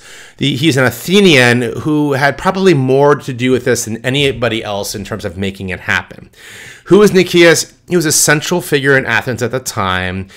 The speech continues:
He was pretty stodgy, not flamboyant, and less is spoken of him than his contemporaries, perhaps, but he was more responsible than anyone,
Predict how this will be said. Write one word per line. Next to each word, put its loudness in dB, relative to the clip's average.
He -2
was 0
pretty -6
stodgy, -2
not -4
flamboyant, -2
and -6
less -2
is -2
spoken 0
of -4
him -6
than 0
his 0
contemporaries, 0
perhaps, 0
but 2
he -2
was 0
more -2
responsible -2
than -6
anyone, -2